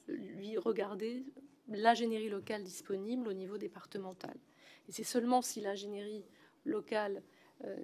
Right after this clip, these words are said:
n'est pas suffisante, n'est pas disponible, qu'il actionnera, c'est lui qui actionne, euh, le niveau national, qui va essayer de trouver des, des solutions. Euh, et c-, ça me paraît important vraiment d'insister là-dessus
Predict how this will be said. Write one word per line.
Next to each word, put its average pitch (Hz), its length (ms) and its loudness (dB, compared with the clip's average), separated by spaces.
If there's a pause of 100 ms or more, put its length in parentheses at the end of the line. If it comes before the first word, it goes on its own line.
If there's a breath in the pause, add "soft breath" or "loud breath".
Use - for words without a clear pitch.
(240)
n'est 226 300 0
pas 220 200 6
suffisante, 208 640 -2
n'est 196 100 -2
pas 196 140 -4
disponible, 196 880 -4
qu'il 233 260 0
actionnera, 214 600 0
c'est 214 140 -4
lui 202 180 -6
qui - 160 -6
actionne, 226 520 -2 (440 loud breath)
euh, 190 220 -2
le 196 140 -2
niveau 214 280 -2
national, 196 580 -4
qui - 120 -10
va 202 80 -2
essayer 196 260 -4
de - 80 -6
trouver 208 360 -4
des, 196 340 -4
des 202 120 -2
solutions. - 540 -6 (1040 loud breath)
Euh, 196 120 -4 (400)
et - 100 6
c-, - 160 -6 (140)
ça - 180 2
me 233 60 4
paraît 262 220 10
important 262 500 6
vraiment 220 520 6
d'insister 233 500 0
là-dessus 247 600 4